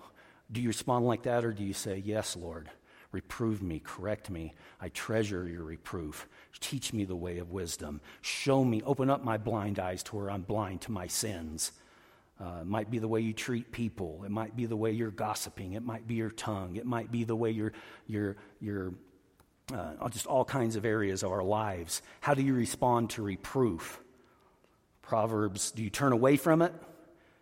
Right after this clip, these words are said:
Uh, do you spurn reproof? Do you despise reproof? Do you ignore reproof? Any of those things are despising reproof. If you just ignore it, like, "Well, I don't hear that. You know, that's not God." Uh,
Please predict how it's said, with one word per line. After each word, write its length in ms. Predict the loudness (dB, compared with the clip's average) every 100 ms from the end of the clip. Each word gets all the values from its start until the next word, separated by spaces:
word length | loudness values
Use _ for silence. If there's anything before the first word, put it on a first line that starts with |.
| _ -10
Uh, 240 | -4 -2 -2
do 160 | -2
you 220 | 0 2
spurn 560 | 0 2 8 10 12 10
reproof? 600 | 8 6 6 8 8 4
Do 80 | -2
you 220 | 0 0
despise 680 | 0 0 4 6 8 8 6
reproof? 440 | 2 6 8 8
Do 100 | 6
you 120 | 8 8
ignore 480 | 10 12 12 12
reproof? 520 | 8 2 2 2 2 4
Any 160 | 4
of 60 | 6
those 140 | 4
things 180 | 2 0
are 60 | 0
despising 600 | 0 2 4 6 4 0
reproof. 380 | 2 4 4 2 -6
If 60 | 0
you 80 | 4
just 180 | 4
ignore 320 | 6 6 6 4
it, 100 | 0
like, 100 | 0
"Well, 120 | 0
I 160 | -2
don't 300 | -8 -8 -10
hear 200 | -6 -4
that. 260 | -2 -4 -6 -12 -20 -20 -18 -8
You 100 | -6
know, 140 | -6 -10 -20 -20 _
that's 260 | -2 -2 -2
not 200 | -6 -6
God." 300 | -8 -8 -10 -16 -20 -20 _ -6
Uh, 240 | 0 0